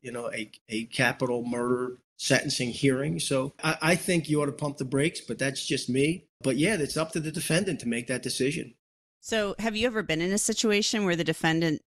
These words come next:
Speaker 2: said, "I want a speedy trial and this is what we're doing," and, and you kind of were forced into that position to, to have to prepare so quickly for a big case? Or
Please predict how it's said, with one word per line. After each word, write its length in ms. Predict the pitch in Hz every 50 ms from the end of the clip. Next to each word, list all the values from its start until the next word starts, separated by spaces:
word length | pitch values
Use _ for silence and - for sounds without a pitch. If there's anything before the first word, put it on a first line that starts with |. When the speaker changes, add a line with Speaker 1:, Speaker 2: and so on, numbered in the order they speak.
| _ -
Speaker 2:
said, 520 | - - - 160 160 156 156 156 165 - _ _ _ _ _ _ _ _ _ -
"I 120 | 254 359
want 140 | 381 339 294
a 40 | 254
speedy 320 | - - 254 247 220 214
trial 420 | - - - 269 262 220 170 143
and 120 | 143 156 180
this 160 | 233 - -
is 120 | 233 220
what 120 | 220 208 -
we're 80 | 190
doing," 560 | 165 156 180 196 208 190 170 156 147 143 143 -
and, 380 | - 175 170 156 156 127 - -
and 160 | 180 165 165
you 300 | 170 180 185 175 170 - _ _ _
kind 140 | - 202 180
of 100 | 165 165
were 100 | 160 156
forced 460 | - - - 165 156 165 - - -
into 160 | 160 160 156 175
that 200 | 180 160 - -
position 540 | - 147 151 151 143 - - 220 220 226 226 -
to, 460 | - 185 165 147 147 143 139 123 95 - _ _ _ _ _ _ -
to 140 | - - 165
have 240 | 143 156 151 143 - -
to 100 | 180 170
prepare 500 | - 160 139 - - 160 151 151 151 147
so 240 | - - 151 165
quickly 520 | 165 - - 160 151 - - 165 160 156 156
for 200 | - - 160 151
a 60 | 139
big 240 | - 147 143 139 -
case? 520 | - - 143 123 123 170 226 - - -
Or 320 | 151 139 135 135 139 -